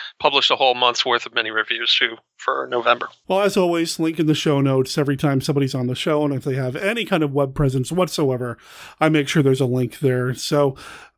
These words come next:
Speaker 2: make sure you check out monster kid radio dot net to follow the links, or just go straight to S D sullivan dot com yourself. You'll find it, and you'll find all of Steve's stuff, links to his books, his blog, his reviews,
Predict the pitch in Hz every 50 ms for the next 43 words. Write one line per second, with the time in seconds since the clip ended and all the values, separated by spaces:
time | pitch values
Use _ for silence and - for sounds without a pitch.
0 | _ - 175 190 - - 214 202 196 - - 185 160 175 170 165 156 160 165 -
1 | - 160 - 156 147 151 151 147 147 143 131 139 127 139 160 160 160 180 208 -
2 | - - 165 - - - 156 156 151 147 143 135 131 143 156 185 196 190 - 208
3 | - 233 214 214 - - - 190 175 - - 190 208 196 - - 165 - 151 135
4 | - - 151 135 - 160 135 131 120 131 120 127 123 127 - - 147 139 135 131
5 | 127 123 - - 220 233 214 208 - - - - - - - - - - - _
6 | _ _ - 202 190 196 196 165 160 156 151 151 156 156 - - 170 156 147 143
7 | 143 143 143 135 - 160 147 143 139 139 135 151 160 165 165 165 151 135 - -
8 | - 156 143 143 139 131 - - - - - - - - - - - - 175 170
9 | 175 170 - - - - 151 147 143 139 - - - 143 135 127 127 123 - 180
10 | 175 175 170 - - - 147 123 123 120 143 165 165 160 160 156 143 143 131 120
11 | 127 127 123 143 151 151 156 156 151 147 -